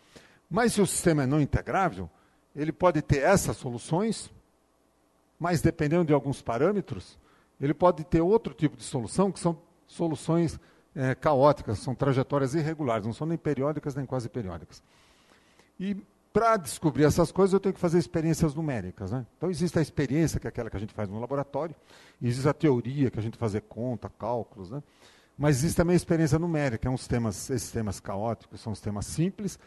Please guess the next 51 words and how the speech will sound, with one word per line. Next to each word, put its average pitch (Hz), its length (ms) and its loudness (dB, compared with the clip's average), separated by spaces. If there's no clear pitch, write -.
mas 131 220 -2
que - 60 -8
dependem 127 340 -2
de 117 80 -6
parâmetros 113 480 -2
e 117 60 -6
condições 113 360 -6
iniciais, 156 460 -4
e 151 60 -4
eu 147 60 4
tenho 175 160 2
que 165 60 -4
ficar 180 140 0
experimentando 165 760 2
valores 117 500 2
e - 20 2
ver 131 120 0
o 143 40 2
que 156 140 -4
acontece 143 560 -2
ali, 113 160 -4
como 147 160 -12
se - 80 -18
fosse 170 240 -8
um 175 80 -6
laboratóriozinho 151 800 -2
no, 135 160 -4
no 120 120 -4
próprio - 280 -2
computador 120 600 -6
que - 80 -8
a - 20 -6
gente 113 140 -6
tá - 160 -10
olhando, 90 340 -8
né? 127 140 -6
Então, 147 120 0
a - 20 4
gente 139 140 -4
chama 165 200 2
isso 165 160 0
de 139 60 -14
experiências 151 500 -2
numéricas. 113 560 -4
Esse - 60 -14
termo 165 180 -2
foi 175 140 -2
introduzido 135 500 -4
pelo 120 180 -2
Enrico 117 280 -4
Fermi 110 420 -6